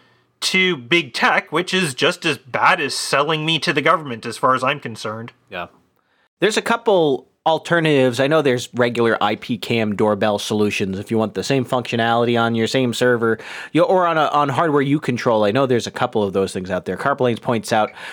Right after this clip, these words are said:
Speaker 2: uh, Raspberry doorbell, Raspberry Pi
Speaker 1: Funny enough,
Speaker 2: doorbells.
Speaker 1: there is a, there is a camera,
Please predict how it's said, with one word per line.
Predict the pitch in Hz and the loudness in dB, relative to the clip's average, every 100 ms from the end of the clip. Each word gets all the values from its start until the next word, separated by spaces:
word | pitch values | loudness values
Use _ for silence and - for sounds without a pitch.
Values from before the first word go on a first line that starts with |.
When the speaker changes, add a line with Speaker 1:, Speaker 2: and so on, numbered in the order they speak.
| - - - | -14 -12 -4
Speaker 2:
uh, | 92 | -2
Raspberry | 82 127 147 127 143 127 | 0 0 0 2 2 2
doorbell, | 117 113 104 92 85 87 - - _ _ _ _ _ | 2 0 2 0 -2 -4 -6 -20 _ _ _ _ _
Raspberry | 107 120 113 113 98 | -2 -2 0 -2 0
Pi | - 110 | 0 2
Speaker 1:
Funny | 117 359 269 | 2 2 0
enough, | 262 254 190 | 2 0 2
Speaker 2:
doorbells. | 233 - | 0 0
Speaker 1:
there | 247 330 311 | 0 0 0
is | 233 | 0
a, | 240 240 240 180 | 0 2 0 -2
there | 196 233 | 0 0
is | 285 285 | 0 0
a | 254 220 | 0 -2
camera, | - - 220 226 262 240 151 131 123 123 | -8 -4 0 0 0 2 4 4 4 2